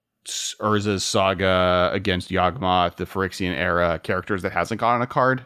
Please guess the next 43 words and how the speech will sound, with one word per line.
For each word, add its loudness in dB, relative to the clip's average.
is -4
one -2
that -2
I -2
saw -2
a 0
lot 0
of. 0
Um, 2
I 0
have 0
no 2
idea 2
what 2
his -2
deal 2
is. 0
Uh, 2
in -4
chat, -2
I'd -2
love -2
to, -8
if -6
anyone 0
below 2
wants 0
to -12
tell 2
us 2
what 0
they 2
think 0
Commodore 0
Gruff -2
would -2
be 2
doing. 2
He's 0
one 2
that 2
got 0
bi-, 0